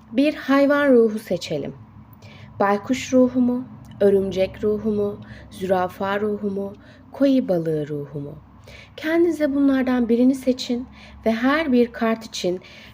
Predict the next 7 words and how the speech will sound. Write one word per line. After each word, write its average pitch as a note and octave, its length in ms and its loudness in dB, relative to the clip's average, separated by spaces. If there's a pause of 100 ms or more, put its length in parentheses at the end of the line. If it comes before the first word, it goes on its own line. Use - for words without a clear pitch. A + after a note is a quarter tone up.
e, F3+ 220 2
güzel G#3+ 480 -2
bir B3+ 120 -2 (100)
açılım A3 380 0
yapmak D#3+ 380 -4
istiyorum. A3+ 720 -2 (1800)
E, E3+ 800 -2